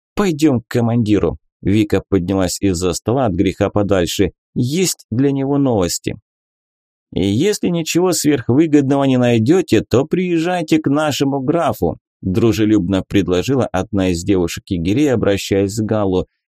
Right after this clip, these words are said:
На Вику обе егерши смотрели весьма кисло.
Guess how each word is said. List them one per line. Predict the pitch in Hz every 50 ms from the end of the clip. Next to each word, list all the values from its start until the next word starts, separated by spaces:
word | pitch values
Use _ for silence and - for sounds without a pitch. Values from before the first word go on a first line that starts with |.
| _ -
На | 107 104 107 113 127
Вику | 165 220 233 - 220 - -
обе | 170 170 165 175 175 156
егерши | 151 165 170 156 160 165 147 143 - - 139
смотрели | 131 - - - 113 117 117 - - 160 170 143 147
весьма | 143 127 110 117 117 104 - - 110 117 120 123 -
кисло. | - - 110 95 - - - 95 92 87